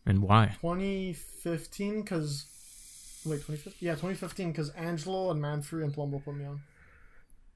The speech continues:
Speaker 2: And they were just
Speaker 1: Yeah.
Speaker 2: always talking about it and shit, and I was just like, "You know what? Fuck it, let me run this
Speaker 1: Let me
Speaker 2: game."
Speaker 1: try this out.
Speaker 2: Yeah, and then ever since then, I bought a P S four, like, right when I started playing it.
Speaker 1: Uh-huh.
Speaker 2: And then because I got so addicted to playing Counter-Strike, I genuinely, I,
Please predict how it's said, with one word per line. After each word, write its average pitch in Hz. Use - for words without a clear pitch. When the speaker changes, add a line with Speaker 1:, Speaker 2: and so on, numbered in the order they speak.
Speaker 2:
And 160
they 110
were 104
just 95
Speaker 1:
Yeah. -
Speaker 2:
always 165
talking 165
about 143
it -
and 139
shit, -
and 147
I 139
was 139
just 143
like, 151
"You 185
know 262
what? 294
Fuck 165
it, 147
let 151
me 160
run 151
this 143
Speaker 1:
Let 104
me 101
Speaker 2:
game." -
Speaker 1:
try 107
this 101
out. 110
Speaker 2:
Yeah, 170
and 160
then 165
ever 180
since 165
then, 175
I 175
bought 202
a 220
P 220
S 202
four, 202
like, 165
right 151
when 165
I 156
started 156
playing 151
it. 220
Speaker 1:
Uh-huh. 107
Speaker 2:
And 196
then 170
because 175
I 233
got 170
so 165
addicted 147
to 147
playing 151
Counter-Strike, 151
I 165
genuinely, 175
I, 165